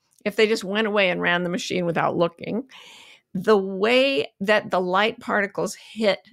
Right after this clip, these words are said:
the photographic sheet was dispersed the way waves are in water. It was, it was clearly showing that the light was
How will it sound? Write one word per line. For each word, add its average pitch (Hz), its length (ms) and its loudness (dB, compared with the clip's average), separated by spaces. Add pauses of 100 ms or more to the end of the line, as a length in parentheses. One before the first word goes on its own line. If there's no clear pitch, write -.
(140)
the 180 100 0
photographic 180 680 -2
sheet - 360 -2
was 170 160 -2
dispersed - 680 -4
the 180 120 -6
way 170 180 0
waves 165 460 0
are 156 200 2
in 156 140 -4
water. 156 400 -2
It 160 80 -2
was, 180 240 -4
it 165 140 -2
was 185 160 -4
clearly 262 560 -4
showing 185 300 -2
that - 160 -4
the 165 80 0
light 175 300 0
was 170 300 0